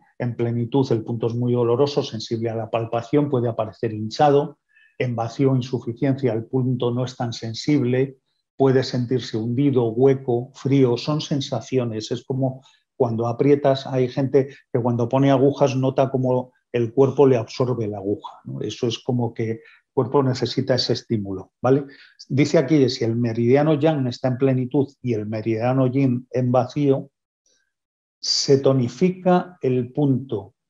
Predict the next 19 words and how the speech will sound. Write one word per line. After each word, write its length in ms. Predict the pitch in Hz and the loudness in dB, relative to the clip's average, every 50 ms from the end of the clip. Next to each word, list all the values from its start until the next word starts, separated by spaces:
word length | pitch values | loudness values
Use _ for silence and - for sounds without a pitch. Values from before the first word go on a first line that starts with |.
| _ _ - | _ _ -4
del 220 | 123 127 123 120 | 2 2 4 4
meridiano 600 | 123 123 120 117 123 120 135 147 151 151 147 147 | 4 2 2 2 2 2 4 4 4 4 2 2
yin 460 | 139 120 143 143 151 156 170 175 - _ _ - | 2 2 0 -2 -2 -4 -6 -10 -14 _ _ -2
y 140 | 139 135 | -2 -2
se 180 | 135 - 147 131 | 0 2 2 2
dispersa 720 | 120 127 127 - - - 135 139 - - 151 147 151 - - | 2 2 -2 -2 -2 -2 -2 -2 0 -2 -2 -2 -2 -2 -4
el 180 | 123 123 120 120 | -2 -2 -2 -2
punto 340 | 131 131 131 123 127 147 135 | -2 -4 -4 0 2 4 4
del 160 | 131 120 117 | 4 4 2
meridiano 580 | 117 113 110 113 110 113 120 117 113 107 104 | 0 -2 -2 -2 0 0 0 0 -2 -6 -6
yang. 220 | 95 104 95 82 - _ _ _ - - - _ - | -8 -10 -12 -12 -16 _ _ _ -20 -20 -16 _ 0
Esto 300 | 143 135 139 - 185 202 | 0 0 2 4 4 6
en 80 | 190 | 6
acupuntura 640 | 185 160 147 151 - 143 139 135 123 143 147 156 151 151 | 6 4 4 4 2 2 0 2 2 4 4 4 2 2
tiene 240 | 143 135 135 131 | 0 -2 -2 -2
sentido 680 | 131 - 127 113 113 110 - 131 131 120 113 101 98 - - | -4 -4 -6 -8 -8 -6 -4 -2 -2 -2 -2 -4 -6 -6 -4
porque 640 | 120 120 120 117 _ - 139 135 139 143 139 139 - | -2 -2 -2 -4 _ 2 4 6 6 6 4 2 0
el, 640 | 131 127 120 120 117 117 117 117 117 117 117 113 - - | 0 2 4 4 2 2 2 0 0 0 0 -2 0 0
eh, 840 | 127 123 123 120 120 120 117 117 117 117 117 113 113 117 120 117 | 0 0 2 2 0 0 0 0 0 -2 -2 -2 -2 -4 -4 -6